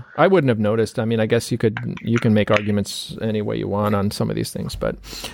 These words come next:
anyway. So, well, you've been super kind with your time. I really appreciate it. And I just wonder, like,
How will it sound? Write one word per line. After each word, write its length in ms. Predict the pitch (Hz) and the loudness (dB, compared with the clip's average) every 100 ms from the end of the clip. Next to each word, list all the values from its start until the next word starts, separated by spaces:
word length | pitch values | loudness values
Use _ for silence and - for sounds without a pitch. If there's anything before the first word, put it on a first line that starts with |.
| - | -8
anyway. 380 | 104 110 - 123 | -4 -4 -6 -8
So, 200 | - 165 | 2 4
well, 340 | 151 175 160 - - - - | 4 4 4 2 -6 -6 0
you've 100 | 180 | 2
been 100 | 170 | 2
super 320 | - 170 156 | 2 0 0
kind 300 | - 135 127 | 0 0 2
with 160 | 120 | 0
your 100 | 120 | -2
time. 480 | 113 - 117 117 113 | -4 -2 0 0 0
I 100 | 113 | 0
really 420 | 123 135 175 165 127 | -2 -2 2 4 2
appreciate 340 | - 156 143 | 2 0 2
it. 40 | |
And 80 | 131 | 2
I 40 | 131 | 2
just 240 | 185 - | 0 0
wonder, 360 | 170 170 143 131 | 0 4 4 4
like, 260 | 123 - | 2 0